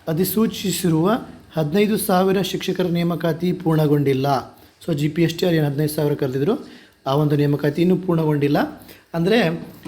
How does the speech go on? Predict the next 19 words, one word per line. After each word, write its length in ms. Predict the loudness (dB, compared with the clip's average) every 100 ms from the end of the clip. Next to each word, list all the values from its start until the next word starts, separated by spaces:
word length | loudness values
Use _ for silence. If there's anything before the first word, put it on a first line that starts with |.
| -8
ಆ, 160 | 0 2
ಒಂದು 200 | 2 2
ಹನ್ನೊಂದು 320 | 2 2 0
ಸಾವಿರ 340 | 0 2 2 0
ಜನರಿಗೆ 380 | 0 0 2
ಆರ್ಡರ್ 380 | 2 0 0 -2
ಕಾಪಿ 200 | -2 -4
ಕೊಟ್ಟು 300 | -2 -2 0
already 260 | 0 2 2
ವರ್ಕ್ 280 | 2 0 -2
ಮಾಡ್ತಾ 240 | -4 -2
ಇದ್ದಾರೆ. 540 | 0 0 -2 -8 -20 -20 -6
ಇನ್ನೂ 240 | 2 2
ಒಂದು, 160 | 4 2 2 0 -2
ಆ, 280 | -6 -2 0
ಐನೂರರಿಂದ 480 | 2 4 2 2 2
ಏಳ್ನೂರು 420 | 2 4 2 0
ಜನ 140 | -2 -2
ಏನಿದ್ದಾರೆ, 720 | -2 -2 -2 -4 -8 -20